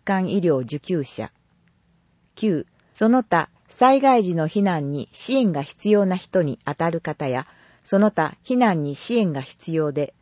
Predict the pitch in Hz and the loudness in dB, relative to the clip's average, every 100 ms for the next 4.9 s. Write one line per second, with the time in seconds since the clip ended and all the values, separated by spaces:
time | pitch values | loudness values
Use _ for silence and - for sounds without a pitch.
0 | - 226 254 254 - 220 208 - 180 202 | 0 2 4 4 2 2 2 -2 0 0
1 | 202 185 170 170 160 - 147 123 - _ | 2 0 0 -2 -6 -6 -6 -6 -8 _
2 | _ _ _ - 208 226 240 - 170 139 | _ _ _ -8 0 0 0 -4 -2 -2
3 | 143 _ - 147 - _ _ - 208 233 | -6 _ -6 -6 -8 _ _ 0 2 4
4 | 208 202 175 165 175 147 - 127 | 2 2 0 2 0 0 -10 -12